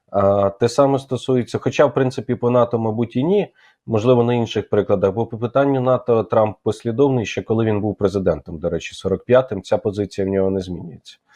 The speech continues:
Ну, але це теж питання, розумієте, це ж дві тисячі чотирнадцятого року рішення Вельського саміту, це ж саме нато вирішило, що треба на два відсотки фінансувати від В В П,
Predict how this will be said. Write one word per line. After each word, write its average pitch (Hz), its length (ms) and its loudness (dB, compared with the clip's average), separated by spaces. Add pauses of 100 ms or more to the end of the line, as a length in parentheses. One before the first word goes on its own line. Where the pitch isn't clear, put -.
(600)
Ну, 151 120 6
але 147 200 6
це 165 140 -4
теж 170 220 4
питання, 113 460 4
розумієте, 107 440 -2
це 110 180 -2
ж 107 200 -10
дві 110 100 -2
тисячі 120 380 -4
чотирнадцятого 113 720 0
року 127 260 0
рішення 107 380 0
Вельського 104 460 0
саміту, 85 440 -2
це 101 100 -10
ж - 100 -16
саме 117 200 0
нато 95 320 -2
вирішило, 98 460 -2
що - 180 -10
треба 95 280 2
на 95 120 0
два 98 200 2
відсотки 98 460 -4
фінансувати 95 720 0
від 90 180 -4
В 95 100 0
В 92 160 2
П, 117 280 2